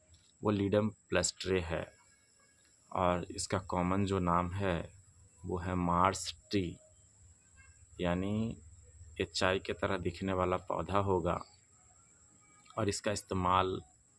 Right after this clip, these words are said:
electrohomeopathy medicine के अंदर cancereso six के अंदर हुआ है, जो kidney की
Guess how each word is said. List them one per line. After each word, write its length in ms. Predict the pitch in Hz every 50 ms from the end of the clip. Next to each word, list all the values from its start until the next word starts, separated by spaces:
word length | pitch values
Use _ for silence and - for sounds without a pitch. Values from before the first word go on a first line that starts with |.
| _ _ _ _ _ _ _ _ _ -
electrohomeopathy 1120 | 92 90 104 101 - - - 156 151 135 127 117 110 107 107 - - 95 95 - - - - - - - - - - _ - - - _ -
medicine 440 | 92 98 98 95 98 - 113 113 110
के 120 | - 110
अंदर 300 | 98 92 90 87 90 - - - 95
cancereso 600 | 92 95 95 - - 98 98 95 92 - - 110
six 340 | - - - - - - - -
के 120 | - 95
अंदर 240 | 87 85 82 85 85
हुआ 240 | 82 - - - -
है, 120 | - 90 - - _ _ _ _ - - - - - _ _ _ - - - _ _ _ _ _ - -
जो 120 | 98 98
kidney 420 | - - - 98 87 95 101 110 110
की 260 | - - - 98 90